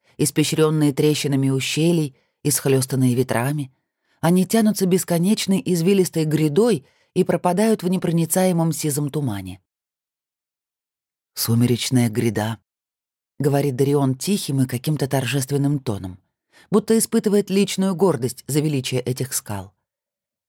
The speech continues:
Я вглядываюсь в стену тумана, но что там за ним, не получается рассмотреть, как я не напрягаю зрение. Жду, что сейчас Рааш влетит в густое облако, но он делает поворот и начинает снижаться.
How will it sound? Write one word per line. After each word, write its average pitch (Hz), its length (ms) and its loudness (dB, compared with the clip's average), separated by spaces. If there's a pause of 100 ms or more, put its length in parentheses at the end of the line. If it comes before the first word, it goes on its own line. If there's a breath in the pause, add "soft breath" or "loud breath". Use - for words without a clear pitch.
(400)
Я 151 160 2
вглядываюсь 170 600 0
в - 100 -14
стену 170 320 -2
тумана, 120 480 -4 (600)
но 147 280 2
что 254 260 0
там 131 260 0
за 147 140 0
ним, 226 260 4 (280 soft breath)
не 214 100 4
получается 220 600 0
рассмотреть, 165 560 0
как 214 220 -2
я 196 160 2
не 185 120 2
напрягаю 147 480 0
зрение. 98 480 -8 (640)
Жду, 180 300 2
что 170 180 -4
сейчас 156 380 -2
Рааш 143 340 0
влетит 139 380 -4
в 123 40 -8
густое 143 380 -2
облако, 170 560 -2 (400)
но 165 160 4
он 254 160 6
делает 208 400 2
поворот 165 500 -2 (180)
и 202 100 4
начинает 196 480 2
снижаться. 175 640 -4